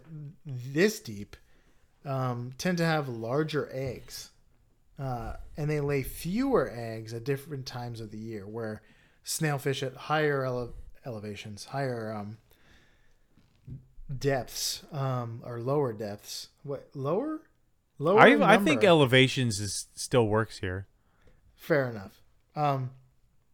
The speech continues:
Speaker 1: they lay more eggs, but, like, fewer times in the year. I think once a year, like a typical fish would. And they're little eggs.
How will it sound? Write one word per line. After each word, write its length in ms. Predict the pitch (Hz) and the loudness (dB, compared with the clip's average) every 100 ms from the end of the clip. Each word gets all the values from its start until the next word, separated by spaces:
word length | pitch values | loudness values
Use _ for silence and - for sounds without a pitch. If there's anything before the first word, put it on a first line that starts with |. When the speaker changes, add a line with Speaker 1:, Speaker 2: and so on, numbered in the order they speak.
| _ _ - - - _ 135 | _ _ -20 -20 -20 _ 2
Speaker 1:
they 160 | 151 | 4
lay 200 | 151 143 | 4 2
more 360 | 127 135 143 127 | 2 0 0 -2
eggs, 280 | 113 107 - | -6 -10 -12
but, 260 | 117 98 | -12 -10
like, 240 | 110 104 - | -12 -14 -14
fewer 320 | - 135 113 | -8 -6 -6
times 380 | - 98 98 98 | -10 -12 -12 -12
in 80 | |
the 80 | 98 | -14
year. 280 | 98 95 113 | -14 -16 -20
I 20 | - | -20
think 200 | 110 - | -20 -16
once 380 | 107 110 107 - - | -12 -10 -12 -14 -14
a 40 | |
year, 240 | 110 110 98 | -12 -12 -12
like 180 | 104 104 | -12 -12
a 60 | |
typical 400 | 113 139 127 120 | -8 -8 -8 -10
fish 400 | 101 - 110 - | -10 -8 -8 -8
would. 220 | - 220 - - - - - _ _ - | -10 -14 -16 -20 -20 -20 -20 _ _ -8
And 140 | 147 151 | 0 2
they're 80 | |
little 340 | 156 214 285 139 | 4 4 4 2
eggs. 420 | 104 98 - | -2 -10 -14